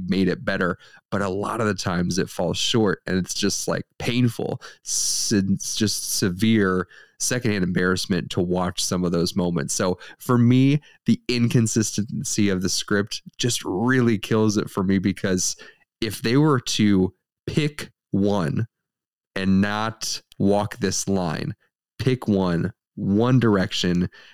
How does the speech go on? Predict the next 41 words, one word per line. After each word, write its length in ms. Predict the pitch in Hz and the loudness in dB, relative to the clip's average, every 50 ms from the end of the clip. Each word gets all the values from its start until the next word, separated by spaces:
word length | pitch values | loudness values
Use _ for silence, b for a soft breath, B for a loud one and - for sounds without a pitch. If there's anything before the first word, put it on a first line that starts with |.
| B B B | B B B
not 340 | 98 101 101 107 90 - | -2 0 0 -2 -4 -2
like, 360 | - 107 98 95 90 - - - | -2 -2 -2 -2 -2 -4 -4 -4
it, 160 | - - - | -4 -2 -2
it, 180 | 82 - - | -2 -2 -2
not, 160 | - 107 - - | -2 -4 -4 -4
not, 280 | 123 120 123 120 - - | -4 -2 0 0 0 0
it 120 | 117 110 | 0 0
almost 240 | 131 123 127 123 117 | 2 2 2 2 2
sounds 160 | - 117 110 | 2 2 2
like 140 | 107 104 - | 2 0 0
a 80 | 92 92 | 2 2
ri-, 300 | 92 95 98 95 90 - - | 4 4 4 2 2 0 -2
like 200 | 95 95 92 101 | -4 -4 -2 0
a 100 | 95 95 | 0 2
writer's 480 | 95 98 98 98 98 101 95 95 95 | 2 2 2 2 2 2 2 0 0
battle, 360 | 82 90 87 87 78 73 78 | -2 -4 -4 -4 -2 -2 -2
like 220 | 80 - - - - - 104 - - | -2 -4 -4 -8 -8 -8 -8 -4 0
writer 260 | 107 107 104 101 101 | 0 0 2 2 2
number 200 | 101 98 87 98 | 2 4 4 4
one, 240 | 95 95 98 95 92 | 4 4 4 2 2
writer 200 | 95 92 92 92 | 2 0 0 0
number 200 | 92 92 85 87 | -2 -2 -2 -2
two, 440 | - - - 104 92 92 90 87 87 B B B B B B B B B B - | -4 -4 -2 0 2 4 4 2 0 B B B B B B B B B B -6
uh, 240 | 95 95 95 87 - - 98 | -4 -2 -2 -4 -4 -2 0
are 180 | 95 95 95 | 0 0 0
saying, 360 | - - - 98 92 90 92 | 0 0 0 0 2 2 2
"No, 160 | 98 120 120 110 | 4 2 2 2
this 180 | 110 117 110 | 0 0 0
is 140 | 113 104 107 | 0 -2 0
really 180 | 110 104 101 95 | 0 0 0 0
good. 320 | 101 101 101 98 92 90 - | 0 0 0 0 0 0 0
Okay, 540 | - 151 143 - 139 135 123 110 107 107 107 | 0 0 0 2 2 2 2 0 0 0 0
like, 300 | 92 98 95 92 - - - | 0 0 -2 -4 -6 -8 -6
that's 240 | 113 131 131 - - | -6 -6 -4 -6 -4
pretty 280 | - - 151 139 120 101 | 0 2 2 4 2 2
good. 360 | 95 - 107 95 82 85 - | 0 0 0 0 0 0 0
Throw 260 | 127 135 127 127 123 | 0 2 4 4 2
it 80 | 113 110 | 2 2
in 160 | 101 92 92 | 0 0 0
there," 240 | 90 87 82 82 87 | 0 0 0 0 0
right? 340 | 92 92 92 95 101 90 | -2 -2 -2 -2 -4 -6